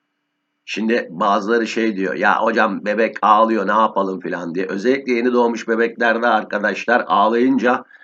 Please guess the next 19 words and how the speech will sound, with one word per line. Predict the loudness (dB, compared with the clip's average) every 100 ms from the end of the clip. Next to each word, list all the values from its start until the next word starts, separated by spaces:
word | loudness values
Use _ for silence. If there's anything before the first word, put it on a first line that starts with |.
| _ _
e, | -2 0
böyle | 2 2 -2
çeşmeye | -2 -4 -2 0 2
yaklaştırın, | 4 4 2 0 0 -2 0 0 0 -8 -12
e, | -8 -8 -8 -6
taç | -6 -4
çakrasını, | -4 -4 -4 -6 -6 -6 -6
bıngıldağı | -4 -4 -4 -4 -4 -4
çocuğun, | -4 -6 -4 -6 -8 -20 _ _ -6
e, | -4 -2 -4 -6 -8 -8 -10 -12 -14
suyu | -14 -6 0 2
açın. | 0 -2 -6 -6 _ _
Fakat | -8 -2 -2 -2
sanki | 0 0 0 -2 -4 -4 -16 -6
hani | -4 0
böyle | 0 0
kadınlar | -2 -4 -2 -2 -2 -2
oturarak, | -6 -4 0 2 2 -2 -18 _ -8
e, | -4